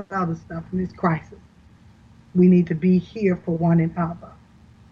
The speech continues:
and be strong, 'cause I know that's what it is. A lot of strong people out there. It's a lot of people with faith out there. It's a lot of people is going, you know, gonna move forward in their doing and in their being.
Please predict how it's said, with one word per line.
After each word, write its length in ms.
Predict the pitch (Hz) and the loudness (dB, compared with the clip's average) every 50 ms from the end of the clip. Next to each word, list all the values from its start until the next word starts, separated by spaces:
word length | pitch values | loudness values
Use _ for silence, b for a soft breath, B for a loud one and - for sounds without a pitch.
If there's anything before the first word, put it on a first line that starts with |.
| - - - - - - _ - - | -20 -20 -20 -20 -20 -20 _ -6 0
and 180 | 180 175 180 | 2 4 4
be 120 | 160 165 156 | 4 2 0
strong, 800 | - - - - - 185 185 196 196 190 175 165 165 160 - - | -2 -6 -18 -10 -4 0 2 4 4 4 2 0 -2 -6 -10 -10
'cause 160 | - 180 165 180 | -8 -6 -4 -2
I 100 | 170 175 | 0 2
know 160 | 180 190 196 | 2 2 2
that's 260 | 175 185 180 175 - | 2 2 2 0 -2
what 160 | 185 180 175 | -2 -2 0
it 120 | 170 170 185 | 0 2 2
is. 180 | 190 175 165 | 2 2 0
A 60 | 180 | -2
lot 220 | 175 170 185 180 165 | -6 -4 -4 -6 -8
of 60 | 175 | -10
strong 480 | - - - - 220 233 233 208 190 180 | -14 -16 -6 0 2 2 2 2 0 -2
people 320 | - 190 175 165 - 175 | -4 -6 -6 -6 -8 -14
out 220 | - - 180 - | -14 -16 -18 -18
there. 160 | - 180 170 - b b b b | -18 -18 -18 -20 b b b b
It's 80 | b - | b -6
a 60 | 165 | -4
lot 200 | 175 190 190 185 | -2 -2 -2 -2
of 80 | 175 | -4
people 260 | - - 220 - - 175 | -4 -6 -6 -6 -4 -2
with 160 | 185 190 180 - - | -2 -2 -2 -2 -2
faith 340 | 220 226 233 220 - - 196 | 2 2 2 2 0 -2 -2
out 220 | 180 175 160 160 - - | 0 0 -2 -4 -8 -12
there. 160 | - 185 180 - b b b | -14 -14 -14 -14 b b b
It's 100 | _ - | _ -6
a 60 | 180 | -2
lot 240 | 175 185 196 190 185 | 0 0 2 2 0
of 100 | 190 190 | 0 -2
people 320 | - 214 190 180 190 185 - | -4 -6 -4 -4 -6 -4 -2
is 180 | 190 180 170 - | -2 -2 -2 -4
going, 420 | - - 196 190 185 175 180 180 - - - - - - - | -6 -6 -2 0 2 0 0 -2 -6 -10 -20 -20 -20 -16 -6
you 180 | 214 208 196 185 | 0 2 2 4
know, 260 | 180 175 170 165 170 - | 2 0 -2 -8 -10 -8
gonna 220 | - 202 202 190 185 | -4 -2 0 2 2
move 220 | 190 190 185 180 - - - - | 2 2 2 0 -2 -8 -10 -2
forward 420 | 247 247 233 208 202 190 175 - - b b b b b b b b b - | 2 4 4 4 2 0 -6 -10 -14 b b b b b b b b b -4
in 160 | 190 185 175 | 0 2 2
their 160 | 170 170 160 160 | 4 2 2 0
doing 520 | 160 165 185 180 170 160 156 160 170 - - | -2 0 2 2 2 2 0 -2 -4 -4 -2
and 140 | 180 170 165 | 0 2 2
in 80 | 165 | 4
their 160 | 175 165 160 | 4 2 2
being. 440 | 156 156 190 180 165 151 170 165 170 | 0 0 0 0 0 0 -4 -8 -16